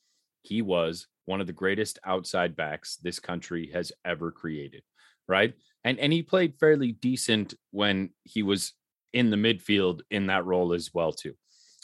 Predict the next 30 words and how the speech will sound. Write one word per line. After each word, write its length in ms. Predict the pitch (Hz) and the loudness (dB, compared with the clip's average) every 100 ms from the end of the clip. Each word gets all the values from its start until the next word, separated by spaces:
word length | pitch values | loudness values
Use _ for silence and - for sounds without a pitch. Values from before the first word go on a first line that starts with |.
| - | 2
Are 160 | 113 | 4
we 140 | 127 175 | 6 4
seeing 340 | - 180 175 | 2 2 6
a 100 | 139 | 6
Cherunda 680 | 113 - 123 113 120 131 110 | 4 2 2 4 4 4 2
bump, 320 | 98 104 139 - - | 4 2 0 -6 -2
if 260 | 110 - | -2 0
you 140 | 104 98 | -2 2
will, 320 | 101 107 123 | 6 6 4
in 200 | 113 107 | 0 -2
the 80 | 95 | -2
performance 800 | - 101 - 104 107 107 107 - - | -4 -8 0 2 4 2 0 -4 -2
of 300 | 104 98 90 - _ _ _ | 2 4 4 -2 _ _ _
both 260 | 104 110 - | 4 4 2
Palacios 720 | 107 98 92 - 107 104 - - | 0 2 2 0 0 0 -2 -8
and 180 | 98 95 | -6 -2
Janela? 460 | 98 92 95 147 - _ - | 0 2 4 2 -2 _ -6
Do 80 | |
you 60 | 107 | -2
think 160 | 110 107 | -2 2
there's 200 | 107 98 | 2 2
a 60 | |
direct 520 | 87 98 92 98 - - | -2 -2 0 0 -2 -12
correlation 680 | - 101 95 92 95 - 110 | -2 2 4 2 0 0 -2
to 120 | 101 95 | 0 0
the 140 | 92 | -2
training 480 | - 95 95 104 104 | -2 -2 0 0 0
that 140 | 92 | 0
they're 180 | - 92 | 2 2
receiving 640 | 90 87 - 95 95 95 | 2 -2 -2 -2 -2 -4